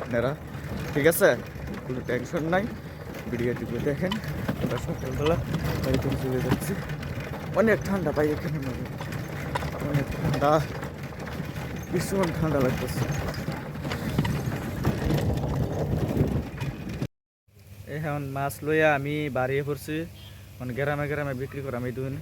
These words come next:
পরিবেশটা গ্রামের, দেখছুন পরিবেশটা গ্রামের। আমি মাছ লইয়া বাড়িয়ে পড়ছি, আর ঠান্ডাটা একদম বেশি, সকাল আটটা বাজতেছে এখনো, বাড়িয়ে পড়ছি কাটার থেকে। বেশি ঠান্ডা,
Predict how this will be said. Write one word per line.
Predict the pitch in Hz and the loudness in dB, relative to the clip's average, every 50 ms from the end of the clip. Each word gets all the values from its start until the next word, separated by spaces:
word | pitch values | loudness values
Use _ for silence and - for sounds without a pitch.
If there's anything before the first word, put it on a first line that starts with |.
| - - | -8 -8
পরিবেশটা | - 131 131 135 120 123 - - - 123 139 - - - - - 113 | -6 -4 -2 -2 -2 -4 -4 -6 -10 -10 -10 -10 -12 -14 -12 -10 -8
গ্রামের, | 123 123 127 120 123 127 - - - - - - - - - - - - - - - - - | -6 -4 -4 -4 -4 -6 -8 -10 -14 -14 -16 -16 -16 -16 -18 -18 -16 -16 -16 -16 -14 -14 -12
দেখছুন | - - - - 135 131 117 117 - - - - | -12 -12 -8 -6 -4 -4 -4 -6 -10 -14 -16 -12
পরিবেশটা | 117 113 127 113 113 - - - 113 117 | -8 -8 -6 -6 -8 -8 -10 -8 -6 -6
গ্রামের। | 120 120 117 117 117 127 - - - - - - - - - - - - - - - - - | -4 -4 -4 -6 -6 -8 -10 -12 -16 -18 -18 -16 -18 -18 -18 -18 -16 -16 -16 -16 -16 -14 -12
আমি | 123 120 123 | -8 -4 -2
মাছ | 123 123 123 - | -2 -2 -2 -2
লইয়া | 131 135 127 127 | 0 2 2 2
বাড়িয়ে | 123 120 131 135 | 2 2 0 -2
পড়ছি, | 135 127 - - 143 151 160 - - - - - 123 | -2 -4 -6 -4 -6 -6 -6 -10 -14 -16 -12 -10 -8
আর | 123 117 117 - - | -8 -8 -10 -10 -6
ঠান্ডাটা | - 160 151 151 139 131 123 127 127 123 127 | -2 -2 0 2 2 2 4 4 4 2 2
একদম | 131 117 135 131 123 113 107 110 117 120 | 0 -2 -4 -4 -4 -6 -6 -6 -4 -2
বেশি, | 147 151 - - 123 113 - - - - - - - | -2 -2 -2 -4 -6 -6 -6 -8 -12 -14 -16 -12 -8
সকাল | - 156 139 123 120 120 | -4 -2 0 0 2 2
আটটা | 123 - - - 127 | 0 0 0 0 2
বাজতেছে | 131 135 127 123 120 - - 127 | 2 2 2 0 -2 -2 -2 -2
এখনো, | 123 127 120 127 143 160 - - - - - - - - - - - - - | -2 -2 -2 -4 -6 -8 -10 -14 -16 -16 -16 -16 -16 -16 -16 -16 -14 -8 -6
বাড়িয়ে | 117 110 110 120 117 | -6 -6 -4 -6 -6
পড়ছি | 131 123 - 117 | -6 -8 -8 -6
কাটার | 127 123 123 - - | -6 -6 -6 -8 -10
থেকে। | 113 104 - 135 135 - - - - - - - - - - - - - - - - - | -10 -8 -6 -6 -6 -8 -10 -14 -16 -16 -16 -16 -16 -16 -16 -16 -16 -16 -16 -14 -8 -4
বেশি | 139 160 - 147 107 147 | -4 -4 -2 -4 -4 -4
ঠান্ডা, | 151 143 127 110 98 | -4 -4 -4 -4 -6